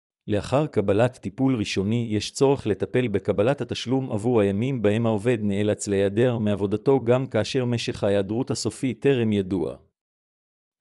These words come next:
לשם כך יש למלא טופס תביעה לתשלום דמי פגיעה של הביטוח הלאומי. במסגרת הגשת התביעה יש לפרט את כל המידע לגבי הפגיעה ואופן התרחשותה, ומומלץ לעשות זאת בסיוע של עורך דין לתאונות עבודה המתמחה בתחום.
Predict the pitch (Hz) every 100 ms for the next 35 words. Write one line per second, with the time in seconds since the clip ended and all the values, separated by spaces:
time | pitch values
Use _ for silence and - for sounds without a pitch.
0 | _ 107 104 98 87 - 120 92 101 110
1 | - 101 95 110 131 123 - 117 - 98
2 | 101 135 120 104 - 117 135 110 120 117
3 | - 101 110 139 143 139 117 95 - 143
4 | 120 107 98 92 82 62 - _ _ _
5 | _ _ _ _ _ _ - 98 92 -
6 | 120 123 104 92 - 117 110 92 101 120
7 | 123 101 - 107 - 120 143 - - 151
8 | 165 127 101 98 131 127 98 101 113 113
9 | 101 101 123 139 131 104 95 135 123 107
10 | 107 - - 98 139 147 - 131 117 101
11 | 117 117 - 107 98 127 120 107 110 98
12 | - 104 120 131 - 104 107 120 107 110
13 | 131 107 113 113 143 127 98 104 123 120
14 | 120 127 113 120 104 98 - 104 73 55